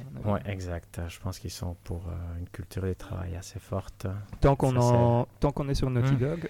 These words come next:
Speaker 1: euh, je sais pas si vous avez vu, mais apparemment, il y aurait pas, euh... Allez, les contrôles de, de Last of Us Part One
Speaker 2: Hmm.
Speaker 1: s-, ne, ne, n'auraient pas été changés.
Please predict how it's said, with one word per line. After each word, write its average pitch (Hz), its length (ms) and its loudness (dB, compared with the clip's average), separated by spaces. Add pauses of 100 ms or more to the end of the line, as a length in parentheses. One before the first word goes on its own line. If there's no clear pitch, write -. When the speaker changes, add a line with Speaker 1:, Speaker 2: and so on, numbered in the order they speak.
Speaker 1:
euh, 123 80 0
je 110 60 -6
sais - 100 0
pas 151 80 4
si - 160 0
vous 127 140 2
avez 117 180 6
vu, 147 180 2
mais 127 300 2 (260)
apparemment, 127 560 4
il 208 80 2
y 139 60 4
aurait 120 180 4
pas, 170 240 2
euh... 143 420 2 (400)
Allez, 120 280 2 (100)
les 117 380 2
contrôles 156 560 2
de, 127 500 -2
de 131 80 -2
Last 123 280 -2
of 123 100 -2
Us 123 260 -4
Part - 220 -2 (240)
One 196 480 0 (520)
Speaker 2:
Hmm. 110 200 -4
Speaker 1:
s-, - 360 -10
ne, 123 360 4
ne, 113 140 0 (140)
n'auraient 117 240 -2
pas 156 160 0
été 139 180 -4
changés. 135 480 -2